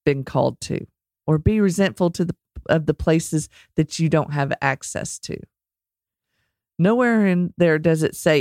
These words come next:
"If you get your way all the time, you are blessed." Nowhere in there. So as I was writing out Beatitudes the last few times, I started writing out beauty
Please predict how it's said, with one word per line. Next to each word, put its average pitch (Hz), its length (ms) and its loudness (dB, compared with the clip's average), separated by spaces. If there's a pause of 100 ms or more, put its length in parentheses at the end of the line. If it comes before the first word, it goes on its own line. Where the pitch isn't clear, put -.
"If 165 160 2
you 185 80 4
get 180 300 0
your 208 100 4
way 185 240 4
all 151 220 2
the 151 120 0
time, 143 520 2
you 139 200 4
are 131 120 4
blessed." - 680 -2 (960)
Nowhere 359 460 2
in 403 160 2
there. - 320 -4 (2250)
So 233 560 0 (1400)
as 254 180 0
I 285 80 2
was 233 140 0
writing 208 340 2
out 180 180 2
Beatitudes 165 680 2
the 165 80 2
last 160 360 2
few 175 200 0
times, 160 580 0 (560)
I 190 80 0
started 214 460 0
writing 170 340 0
out 147 240 0
beauty 156 400 0